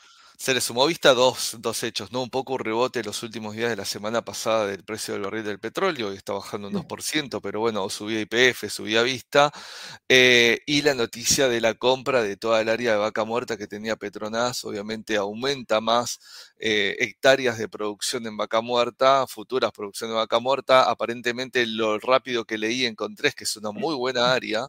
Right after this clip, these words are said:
Speaker 1: ¿sí? Eh, obviamente, Vista sabe, es bastante, sabe bastante esto, dónde meterse. Es muy buena área y por eso la noticia la tomó muy bien el mercado, ¿no? Estamos hablando
Speaker 2: Obvio.
Speaker 1: que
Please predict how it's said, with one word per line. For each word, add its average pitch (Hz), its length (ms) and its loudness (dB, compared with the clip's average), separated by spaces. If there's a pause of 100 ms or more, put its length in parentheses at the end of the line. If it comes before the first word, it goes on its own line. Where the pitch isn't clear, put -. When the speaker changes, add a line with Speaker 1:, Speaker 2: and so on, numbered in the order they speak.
Speaker 1:
¿sí? 107 360 -8 (400)
Eh, 98 180 0
obviamente, 101 460 -4
Vista 98 380 -6
sabe, 95 460 -4
es 104 120 -12
bastante, 98 680 -12 (340)
sabe 104 260 0
bastante 104 480 -2
esto, 107 240 -8
dónde 107 240 -6
meterse. 117 640 2 (320)
Es 113 140 -6
muy 139 160 -2
buena 131 320 4
área 156 280 6
y - 120 -4
por 110 180 -2
eso 135 220 0
la 120 80 4
noticia 107 340 -6
la 107 80 0
tomó 107 240 -10
muy 110 160 -10
bien 113 140 -6
el 104 100 -4
mercado, 101 460 4
¿no? 123 240 -2
Estamos 107 340 -8
hablando 107 240 8
Speaker 2:
Obvio. 180 180 6
Speaker 1:
que 98 120 -6